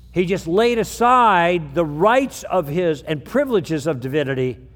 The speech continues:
and walked among his people as a common person. So this is the answer to the qu-, first question, who is Jesus? Jesus is the God-man,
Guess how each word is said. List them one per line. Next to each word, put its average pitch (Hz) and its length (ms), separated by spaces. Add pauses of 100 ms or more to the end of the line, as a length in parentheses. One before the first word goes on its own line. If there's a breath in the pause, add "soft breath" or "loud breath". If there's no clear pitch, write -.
(360 soft breath)
and 139 220
walked 170 340
among 151 300
his 131 180
people 135 540 (580 soft breath)
as 123 160
a 131 80
common 131 340
person. 110 460 (1400)
So 196 180
this 240 200
is 233 40
the 240 140
answer 202 200
to 214 80
the 190 100
qu-, 226 260
first 233 260
question, 180 320
who 190 140
is 190 140
Jesus? 180 360
Jesus 196 420
is 170 260
the 175 100
God-man, 180 840